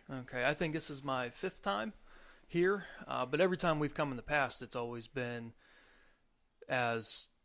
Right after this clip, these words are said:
sort of perusers, right? Walking around in the big mass of people. Uh, today,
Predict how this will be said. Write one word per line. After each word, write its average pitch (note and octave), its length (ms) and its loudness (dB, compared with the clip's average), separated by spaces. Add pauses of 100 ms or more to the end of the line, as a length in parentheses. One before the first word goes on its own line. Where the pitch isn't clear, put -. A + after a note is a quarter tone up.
(160)
sort C3+ 260 -2
of A#2 120 0
perusers, C#3+ 880 4
right? C3 240 0
Walking C3 340 4
around B2+ 360 2
in A#2+ 80 -6
the A#2+ 60 -6
big A#2+ 260 -4
mass B2+ 340 2
of - 180 -10
people. C#3 440 -6 (260)
Uh, A#2 140 -10 (100)
today, D3 640 4